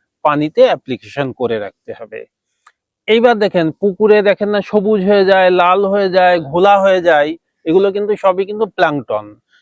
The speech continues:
তাহলে এই প্ল্যাঙ্কটন তো সর্বদা বেঁচে থাকে না, মারা যায়, আহ, ক্রাশ করে, বেডে পড়ে, পানি নষ্ট হয়, মাটি নষ্ট হয়। কখন ক্রাশ করবে,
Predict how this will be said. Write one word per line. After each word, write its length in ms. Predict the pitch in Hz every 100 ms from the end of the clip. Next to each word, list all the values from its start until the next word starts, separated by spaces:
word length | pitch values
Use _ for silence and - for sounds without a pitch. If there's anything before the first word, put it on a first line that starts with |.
| _
তাহলে 140 | 156 147
এই 200 | 185 208
প্ল্যাঙ্কটন 540 | 196 208 202 196 208 202
তো 100 | 202
সর্বদা 420 | 196 180 202 196
বেঁচে 320 | 180 233 220
থাকে 300 | 165 143 123
না, 240 | 110 107 - _ _ _ _ -
মারা 300 | 175 185 170
যায়, 260 | 135 107
আহ, 1300 | 107 - _ _ _ _ _ _ _ - 170 - 147 135 -
ক্রাশ 340 | 208 214 -
করে, 420 | - 147 120 113 - 135
বেডে 280 | 190 208 214
পড়ে, 400 | 180 143 120 117 -
পানি 260 | 170 190
নষ্ট 320 | 190 175 _
হয়, 140 | 156 131
মাটি 320 | 135 139 170
নষ্ট 300 | 147 123 -
হয়। 260 | 113 110 113 _ _ _ _ -
কখন 400 | 196 214 240 226
ক্রাশ 360 | 214 208 190
করবে, 400 | - 208 185 185